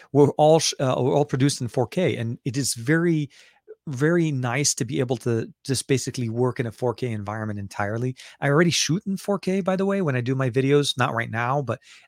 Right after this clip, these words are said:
um, when I shoot my recorded videos, I shoot four K sixty frames per second on the A seven S three.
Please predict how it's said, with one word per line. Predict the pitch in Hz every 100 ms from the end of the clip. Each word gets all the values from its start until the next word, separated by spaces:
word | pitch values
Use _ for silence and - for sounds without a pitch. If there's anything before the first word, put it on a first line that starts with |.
| -
um, | 120 127
when | 127
I |
shoot | 127 180 175
my |
recorded | 139 127 160 147
videos, | 120 117 107
I | 117
shoot | - -
four | - 151
K | 147
sixty | - - -
frames | - 123 120
per | 113
second | - 123 127
on | 117
the | 107 107 117
A |
seven | - 110 101
S | -
three. | - 151 139